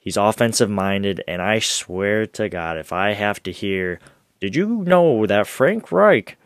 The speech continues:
played for the Buffalo Bills and had the biggest comeback of all time,"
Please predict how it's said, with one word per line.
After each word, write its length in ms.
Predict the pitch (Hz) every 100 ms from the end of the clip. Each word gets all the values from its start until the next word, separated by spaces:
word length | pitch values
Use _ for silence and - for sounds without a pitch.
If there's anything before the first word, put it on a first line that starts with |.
| _ - _ _ _ _
played 480 | 131 180 190 175
for 180 | - 165
the 100 | 160
Buffalo 500 | 139 156 165 165 156
Bills 580 | 135 147 165 117 107 95
and 500 | 110 104 101 98 95 - _
had 240 | - 147 143
the 100 | 139
biggest 480 | 110 170 180 -
comeback 540 | - - 175 165 165 -
of 160 | 135
all 240 | 127 160 151
time," 580 | - 151 151 113 107